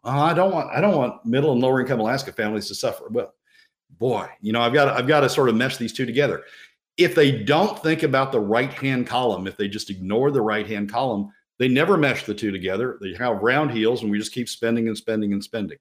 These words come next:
So when you have these, ki-, I guess my, I guess my response or I guess my,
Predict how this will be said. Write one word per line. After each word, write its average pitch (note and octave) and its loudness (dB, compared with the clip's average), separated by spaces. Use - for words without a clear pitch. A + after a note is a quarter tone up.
So C3 2
when D#3 4
you F3 4
have C#3+ 4
these, B2 0
ki-, - -2
I G#2+ 2
guess A2+ 0
my, G2+ -2
I G2+ -10
guess G2+ -6
my F2+ -8
response G#2+ -6
or F#2+ -10
I - -14
guess F#2+ -6
my, E2+ -10